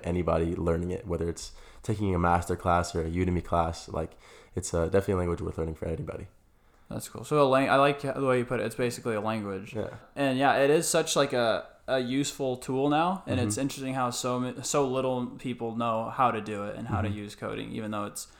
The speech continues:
Speaker 2: such an important aspect of kinda everything we do now.
Speaker 1: Right.
Speaker 2: So that's really cool. Well, talk to us about, you know, the process of, of while you're going to school, um, and then coming up with this idea that you wanted to start a business,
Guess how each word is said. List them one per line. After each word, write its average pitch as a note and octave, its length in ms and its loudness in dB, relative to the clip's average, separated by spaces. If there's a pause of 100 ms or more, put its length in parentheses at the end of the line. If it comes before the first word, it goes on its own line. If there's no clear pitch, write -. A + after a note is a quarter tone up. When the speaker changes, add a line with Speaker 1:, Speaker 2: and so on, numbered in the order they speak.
(180)
Speaker 2:
such C3 240 0
an B2 80 2
important A#2 340 0
aspect A2 380 -2
of A2 240 -8 (100)
kinda C3 220 -2
everything A#2+ 420 -2
we G#2+ 120 -6
do G#2+ 200 -8
now. G#2+ 360 -8 (120)
Speaker 1:
Right. F2+ 240 2 (240)
Speaker 2:
So - 140 -12
that's A2 200 -6
really G#2+ 140 -6
cool. G#2 300 -6 (480)
Well, D3+ 140 4
talk F#3 220 6
to G3+ 80 2
us F#3 120 2
about, F3 500 8
you D#3 80 2
know, D3+ 60 4
the C#3 80 4
process D3 480 8
of, C3+ 640 2
of C#3 220 4
while D3+ 220 10
you're D#3 160 4
going C#3 440 8
to C#3 140 -2
school, B2+ 680 2 (120)
um, A#2+ 520 0
and B2 220 -2
then A#2+ 560 -2
coming B2+ 280 4
up B2 120 0
with B2 160 -4
this B2+ 140 -2
idea A#2+ 260 4
that A#2+ 100 2
you A#2+ 120 2
wanted A#2+ 260 4
to A#2+ 60 -4
start A2+ 240 0
a G#2+ 40 -2
business, A2 400 -4